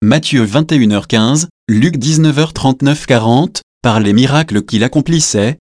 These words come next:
Matthieu vingt et une heures quatorze quinze, par son expulsion des vendeurs, Marc onze heures dix-huit, et par son enseignement dans le temple, sont décidés à supprimer Jésus.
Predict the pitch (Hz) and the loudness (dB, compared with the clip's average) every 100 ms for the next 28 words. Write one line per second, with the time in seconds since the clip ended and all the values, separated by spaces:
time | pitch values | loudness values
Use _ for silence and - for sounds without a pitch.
0 | _ 107 120 156 - 117 101 156 160 123 | _ 0 0 0 0 0 0 0 2 0
1 | 104 98 120 - 139 143 139 - 113 107 | 2 0 -2 -2 -2 0 -2 -2 -2 0
2 | 147 190 _ - 127 107 - 101 143 - | -2 -4 _ -4 -4 -2 0 2 0 0
3 | - 123 - 170 147 104 110 104 95 127 | -2 -2 0 -2 0 0 2 2 2 0
4 | 185 _ - 107 147 143 135 143 147 131 | -4 _ -2 0 0 -2 -2 0 0 0
5 | 110 107 110 165 - - - 175 139 110 | 0 0 0 -2 -8 -14 -4 -2 -2 -2
6 | 107 101 160 - 151 131 107 120 135 135 | 0 2 2 0 0 2 2 2 0 -2
7 | - 90 120 160 185 - - - 131 110 | 0 0 0 -2 -4 -4 -10 -4 0 0
8 | 120 120 123 117 147 104 139 - 127 107 | 0 -2 -2 0 -2 -2 -4 -4 0 2
9 | 107 123 123 101 | 2 0 0 -2